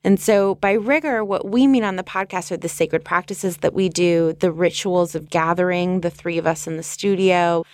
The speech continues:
We've ritualized the reading that we do ahead of time. We have a document where we write notes.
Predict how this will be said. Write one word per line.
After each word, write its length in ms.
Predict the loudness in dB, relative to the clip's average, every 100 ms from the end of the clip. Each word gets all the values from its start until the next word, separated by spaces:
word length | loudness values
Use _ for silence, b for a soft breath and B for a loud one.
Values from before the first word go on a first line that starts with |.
| B B 0
We've 180 | 2
ritualized 600 | 2 -2 0 2 2 0
the 140 | -4 -4
reading 400 | -4 -2 0 0
that 120 | -2
we 120 | -4
do 160 | -2 -2
ahead 240 | 0 -2
of 100 | -2
time. 300 | -4 -4 -4
We 100 | -2
have 120 | -2
a 40 | -2
document 560 | 0 0 0 -6 -4
where 140 | -2 -4
we 140 | -4
write 260 | -4 -4 0
notes. 340 | 2 2 -2